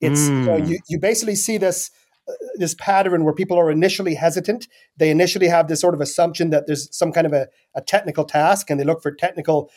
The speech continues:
Speaker 1: they, they try to mimic a coder, basically.
Speaker 2: Right.
Speaker 1: And then when they realize there's some, there's a point where a light bulb goes off where they realize what they're dealing with. They, they start to interact, you know, as a, as a, uh, almost as a person rather than as a, as a thing. Um, and that,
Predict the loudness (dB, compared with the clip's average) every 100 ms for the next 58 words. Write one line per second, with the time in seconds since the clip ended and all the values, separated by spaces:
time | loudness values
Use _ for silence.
0 | _ -4 -4 0 0 2 2 2 2 2
1 | 0 -4 -2 2 2 2 -2 -4 -4 -10
2 | -14 -14 -20 _ -4 0 2 2 2 0
3 | 0 0 2 2 0 -2 -4 -2 -2 -4
4 | -4 -2 -2 0 0 0 0 0 2 0
5 | 0 -2 -2 -2 -4 0 0 -2 -8 _
6 | _ -4 0 2 2 2 2 2 0 -2
7 | -2 -2 -2 -4 0 0 0 -2 -8 -10
8 | -8 -10 -2 0 0 -2 0 2 2 0
9 | _ -10 -10 _ _ _ _ -4 -2 0
10 | -2 -4 -12 -6 -6 -2 -4 -2 -2 0
11 | 0 0 -4 -6 0 0 0 -4 0 0
12 | -2 -8 -8 -10 -10 _ _ -8 -8 -8
13 | -2 0 0 -6 _ _ _ 0 2 2
14 | 0 2 0 2 0